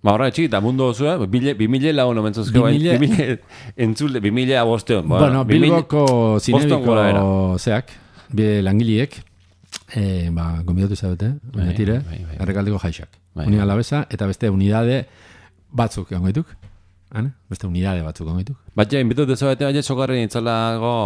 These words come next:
Speaker 1: entzulik bai.
Speaker 2: Sokaren itzalako
Speaker 1: Paki
Speaker 2: entzule.
Speaker 1: gehien nahi gatuk, hori zen berraziok.
Speaker 2: Eta
Speaker 1: Paki.
Speaker 2: sokaren itzalako bi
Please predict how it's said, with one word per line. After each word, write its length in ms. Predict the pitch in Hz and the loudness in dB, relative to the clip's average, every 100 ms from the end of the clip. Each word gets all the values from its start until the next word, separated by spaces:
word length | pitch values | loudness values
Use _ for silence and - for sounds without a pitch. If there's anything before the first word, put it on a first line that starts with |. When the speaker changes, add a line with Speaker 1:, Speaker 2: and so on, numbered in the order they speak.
| 85 82 | 0 -2
Speaker 1:
entzulik 380 | 82 107 95 80 | -4 -4 -4 -4
bai. 80 | 76 80 | -6 -8
Speaker 2:
Sokaren 420 | - 139 156 147 135 | -2 0 2 0 0
itzalako 340 | 147 151 135 | 0 2 4
Speaker 1:
Paki 160 | 123 139 | 4 4
Speaker 2:
entzule. 220 | 139 123 | 4 2
Speaker 1:
gehien 160 | 135 123 | 2 0
nahi 140 | 120 | 0
gatuk, 320 | 120 160 185 _ | 2 0 -2 _
hori 140 | 98 92 | -4 -2
zen 120 | 95 | -2
berraziok. 460 | 87 82 85 113 - 143 | -2 -2 -2 -4 -6 -6
Speaker 2:
Eta 160 | 139 | 0
Speaker 1:
Paki. 80 | 123 | 0
Speaker 2:
sokaren 480 | 160 156 156 151 147 - _ _ - - - _ _ _ _ - | 0 0 0 0 -2 -4 _ _ -20 -20 -20 _ _ _ _ -8
itzalako 460 | 127 151 143 127 135 - _ - - | -2 -2 -2 -2 -4 -4 _ -20 -12
bi 240 | 107 127 | -2 -2